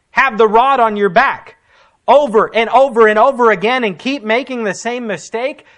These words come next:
the Bible says you are a fool.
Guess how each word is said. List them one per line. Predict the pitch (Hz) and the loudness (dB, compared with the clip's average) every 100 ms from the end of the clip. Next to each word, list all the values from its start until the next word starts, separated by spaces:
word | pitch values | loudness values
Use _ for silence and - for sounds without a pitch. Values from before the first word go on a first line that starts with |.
| _ - | _ -12
the | 170 | -6
Bible | 175 214 214 185 | -4 -4 -4 -8
says | - 190 175 131 | -6 -4 -4 -8
you | 160 196 220 - _ _ _ _ _ _ - | -12 -12 -12 -16 _ _ _ _ _ _ -4
are | 139 113 | -2 -2
a | |
fool. | - 143 120 113 | -6 -12 -10 -12